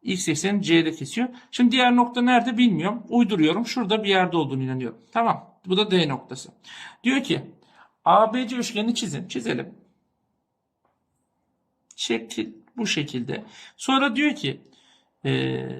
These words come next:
A B C üçgeninin diklik merkezi D noktası olduğuna göre. Yani D'den geçtiğim an ben buraya dik olacağım arkadaşlar. Mantığı bu. Tamam. Buraya diklik merkezine göre burasına ben dik düştüm.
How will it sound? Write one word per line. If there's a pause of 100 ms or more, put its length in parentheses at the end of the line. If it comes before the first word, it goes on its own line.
(340)
A
B
C
üçgeninin
diklik
merkezi
D
noktası
olduğuna
göre. (360)
Yani
D'den
geçtiğim
an
ben
buraya (440)
dik
olacağım
arkadaşlar. (460)
Mantığı
bu. (120)
Tamam. (640)
Buraya
diklik
merkezine
göre
burasına
ben (180)
dik
düştüm.